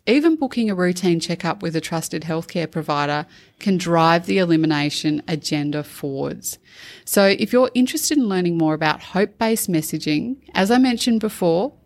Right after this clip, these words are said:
I've just released a new little ebook called Crafting Your Video Story,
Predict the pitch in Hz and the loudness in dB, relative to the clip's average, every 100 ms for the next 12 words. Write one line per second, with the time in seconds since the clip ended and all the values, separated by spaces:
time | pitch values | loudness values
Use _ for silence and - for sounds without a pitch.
0 | - _ 170 170 165 - 262 - - 202 | -20 _ 2 2 0 -4 -2 0 0 2
1 | 185 226 - 190 190 196 190 180 175 170 | 2 0 -2 0 2 2 2 0 0 0
2 | 175 220 - - 175 160 190 180 180 190 | 2 0 -2 -2 -2 -2 -2 -2 -2 -2
3 | 180 180 175 160 160 170 165 160 - - | -2 -2 0 0 0 -2 0 -2 -4 -4
4 | 160 165 220 330 | -2 0 -2 -6